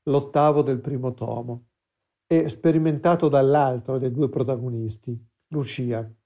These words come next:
la quale, sedendo nella casa materna,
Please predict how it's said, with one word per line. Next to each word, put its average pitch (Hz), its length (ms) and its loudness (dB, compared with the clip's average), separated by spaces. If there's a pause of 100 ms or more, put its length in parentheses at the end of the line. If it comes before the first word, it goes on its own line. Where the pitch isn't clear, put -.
(420)
la 143 180 0
quale, 165 640 2 (260)
sedendo 143 640 2
nella 123 220 0
casa 127 280 -2
materna, 123 720 -6